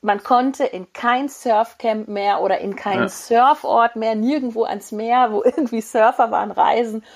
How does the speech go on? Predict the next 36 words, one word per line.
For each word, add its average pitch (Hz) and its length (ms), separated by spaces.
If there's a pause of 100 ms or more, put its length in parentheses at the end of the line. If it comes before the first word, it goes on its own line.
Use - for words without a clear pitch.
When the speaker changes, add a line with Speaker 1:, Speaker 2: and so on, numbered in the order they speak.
(240)
Speaker 1:
ohne 226 400
Jack 180 260
Johnson 170 380
zu 165 180
hören. 160 240
Also 180 220
Jack 196 200
Johnson 247 360
C - 160
Ds 226 400 (180)
rauf, 233 520
runter, 233 420
von 196 280
morgens 220 380
bis - 240
abends 220 360
direkt 190 440
zum 214 140
Frühstück. 220 580 (340)
Ich 247 200
konnte 226 280
ihn 214 80
nicht 214 160
mehr 190 160
hören. 175 380
Ich, - 180 (100)
es, - 240
für - 120
mich 247 220
war 254 160
es - 180
wirklich - 280
nicht 349 460
mehr 254 120
zu - 140
ertragen. 233 640